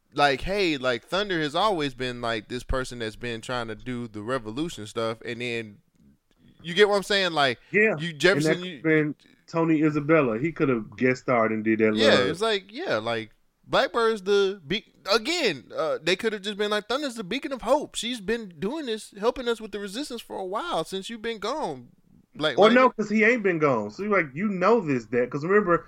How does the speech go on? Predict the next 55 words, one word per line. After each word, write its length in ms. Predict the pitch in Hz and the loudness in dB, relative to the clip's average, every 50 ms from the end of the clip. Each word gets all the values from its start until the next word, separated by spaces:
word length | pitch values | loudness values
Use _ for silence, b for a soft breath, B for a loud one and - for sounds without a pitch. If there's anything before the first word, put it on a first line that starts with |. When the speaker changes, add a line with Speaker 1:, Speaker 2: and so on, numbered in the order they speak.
| B B | B B
Speaker 2:
when 140 | - 139 147 | 0 2 2
they 60 | 151 | 4
talked 260 | 147 170 160 156 143 | 4 4 2 2 2
to 40 | 135 131 | 0 0
Gambi, 300 | 135 165 180 180 160 160 | 2 2 2 2 0 -2
he 60 | 175 | -2
was 160 | 170 156 143 | -4 -2 -2
like, 220 | 156 151 143 - _ | -2 -2 -2 -4 _
"Yeah, 220 | - 165 175 143 151 | 0 0 0 2 0
I 60 | 156 | -2
just 300 | 156 165 165 156 - - | -2 -2 -4 -4 -4 -2
saw 160 | - 175 180 | 0 2 2
you, 180 | 185 175 165 156 | 2 2 2 4
like, 220 | 151 151 147 139 - | 4 4 2 4 4
a 180 | 139 131 117 104 - - - | 2 2 2 0 -4 -12 -20
second 440 | - - - 180 190 190 - 135 120 | -20 -4 0 0 2 2 2 -2 0
ago 160 | 110 117 110 | 2 4 4
or 120 | 110 107 | 4 4
some 160 | 104 - 117 113 | 2 0 0 2
Speaker 1:
Right, 140 | 254 302 - 127 110 - | 4 4 4 2 0 -2
Speaker 2:
shit." 40 | - _ - | -8 _ -6
Speaker 1:
right. 360 | 190 240 208 123 95 - - _ - | -2 -2 0 -2 -2 -6 -12 _ -8
But 160 | 151 170 196 170 | -2 0 0 0
Speaker 2:
Like, 80 | 165 - - 151 147 | -2 -6 -4 0 2
you 80 | 185 233 - | 2 2 2
knew 280 | 220 202 190 226 262 254 | 4 6 6 8 8 8
this. 180 | 196 170 165 165 | 8 6 6 6
What 100 | 220 220 | 6 6
are 20 | |
you 80 | 214 208 | 6 4
talking 280 | - 208 220 233 220 190 | 4 2 2 4 4 4
about? 340 | 165 147 143 123 110 107 110 | 4 6 6 6 6 4 2
You, 380 | 135 170 202 214 208 196 165 120 123 | 0 0 2 2 2 2 0 -2 -2
you 280 | 127 156 202 214 190 | 0 2 2 4 6
let 180 | 185 185 185 165 | 6 6 6 6
her 200 | 170 196 208 214 | 4 4 4 4
take 280 | 208 - 165 143 135 139 | 4 2 2 2 4 4
over 480 | 131 131 135 123 135 156 165 165 143 - - | 4 4 4 2 2 2 2 0 -2 -6 -10
years 400 | 151 160 214 247 247 220 165 139 | -4 0 2 2 4 2 2 0
ago 240 | 127 120 127 110 95 | 0 2 2 2 2
or 40 | - | 2
Speaker 1:
Yeah, 240 | 339 427 - 156 120 | 4 4 6 6 6
Speaker 2:
something. 180 | 185 160 143 - - _ _ _ | 4 2 2 0 -6 _ _ _
Speaker 1:
yeah. 340 | 226 277 320 285 202 135 117 - _ _ _ _ _ _ _ _ _ _ 139 160 _ | -4 2 4 4 4 4 0 -4 _ _ _ _ _ _ _ _ _ _ -20 -20 _
They 200 | 185 202 233 254 | 0 2 2 2
could've 300 | 240 - 247 190 190 165 | 0 -6 -8 -8 -8 -6
just, 280 | 160 160 151 147 _ _ | -6 -6 -6 -6 _ _
that's 200 | 180 202 202 208 | -2 -2 0 0
all 180 | 185 165 147 135 | 0 0 0 -2
I'm 80 | 120 - | -6 -8
saying. 260 | - 104 101 101 101 | -8 -8 -8 -6 -6
They 80 | 127 135 | -8 -8
coulda 220 | - 139 120 113 | -8 -10 -10 -10
just 180 | 107 113 107 92 | -14 -14 -14 -12
did, 360 | 101 98 95 95 92 90 82 | -12 -10 -10 -10 -10 -12 -14